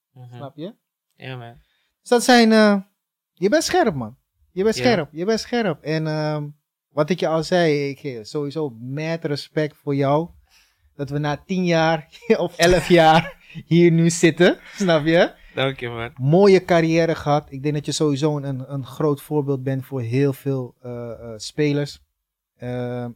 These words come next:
Speaker 2: en ook denk ik dat, eh, je werkzaamheden bij Tevreden Groep heel veel spelers gaan helpen, man. Dus ik wil je bedanken voor vandaag.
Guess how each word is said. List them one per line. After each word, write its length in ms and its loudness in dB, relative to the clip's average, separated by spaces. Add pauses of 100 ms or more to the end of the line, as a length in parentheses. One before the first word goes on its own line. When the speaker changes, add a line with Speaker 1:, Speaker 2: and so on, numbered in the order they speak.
Speaker 2:
en 240 -6
ook 380 -6 (520)
denk 280 -2
ik 180 -8
dat, 240 -8
eh, 320 -8 (480)
je 180 -12
werkzaamheden 560 -6
bij 120 -8
Tevreden 440 -10
Groep 240 -12
heel 560 -10
veel 540 -4 (380)
spelers 480 -8
gaan 140 -16
helpen, 300 -14
man. 220 -20 (680)
Dus 160 -16
ik 60 -20
wil 120 -8
je 160 -4
bedanken 480 -6
voor 140 -10
vandaag. 560 -8